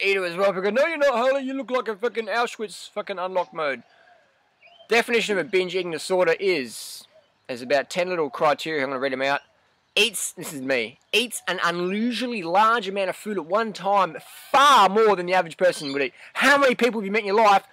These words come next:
who will sit down and eat twenty-five, thirty bananas in one meal?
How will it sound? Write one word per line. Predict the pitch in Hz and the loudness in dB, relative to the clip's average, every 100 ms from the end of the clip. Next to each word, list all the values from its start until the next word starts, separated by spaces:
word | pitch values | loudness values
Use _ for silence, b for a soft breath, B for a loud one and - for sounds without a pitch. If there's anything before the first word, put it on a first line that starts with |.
| b | b
who | 202 | -2
will | 190 | -2
sit | - 247 | 0 4
down | 202 | 4
and | 190 | 4
eat | 160 | 0
twenty-five, | - 233 233 208 240 208 202 160 | -4 0 2 2 4 6 6 4
thirty | - 220 | 0 0
bananas | 175 196 202 180 - b | 2 4 4 0 -8 b
in | 190 175 | -2 4
one | 240 208 | 6 6
meal? | 220 202 117 | 6 4 2